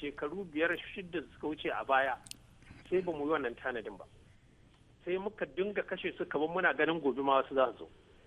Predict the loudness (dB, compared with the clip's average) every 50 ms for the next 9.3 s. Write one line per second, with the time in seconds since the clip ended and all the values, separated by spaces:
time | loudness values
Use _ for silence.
0 | -20 -20 -20 -16 -6 -2 -2 -2 0 -2 -2 -4 -4 2 _ 4 4 4 2 -2
1 | -2 -2 -4 -4 -6 -10 -16 -20 -20 -20 -8 -4 -4 -4 -4 -4 -6 -6 -2 0
2 | 2 2 2 0 -2 -4 -2 -4 -6 -8 -6 -6 -6 -6 -6 -10 -16 -20 -20 -20
3 | -20 _ _ _ _ _ _ _ _ _ -8 4 6 6 8 8 4 0 0 -2
4 | -2 0 4 6 6 6 4 2 -6 -6 6 8 10 10 10 8 4 -2 -2 0
5 | 0 2 2 2 2 2 0 0 -2 -6 -12 -20 -20 -20 -20 _ -4 -2 0 0
6 | 0 0 4 6 6 6 6 2 -2 -4 -4 -2 0 2 2 2 0 -6 -8 _
7 | _ 0 0 2 2 0 0 0 0 0 0 -2 -2 -2 -2 -4 -4 -2 0 0
8 | 0 -2 -4 -8 -10 -8 -6 -6 -6 -4 -6 -6 -6 -8 -6 -6 -4 -4 -4 -4
9 | -4 -2 0 4 4 4